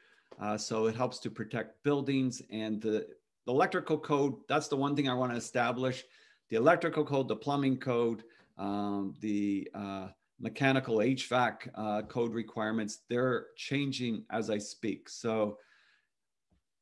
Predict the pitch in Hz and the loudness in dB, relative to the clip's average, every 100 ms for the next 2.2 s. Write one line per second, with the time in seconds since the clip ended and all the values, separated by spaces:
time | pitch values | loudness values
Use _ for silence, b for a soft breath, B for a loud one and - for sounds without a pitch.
0 | _ - 110 123 151 156 147 143 131 127 | _ -4 4 8 10 10 10 8 2 2
1 | - 117 - 120 117 113 - 101 104 101 | 0 -2 0 2 2 0 -4 -2 0 0
2 | 104 | -2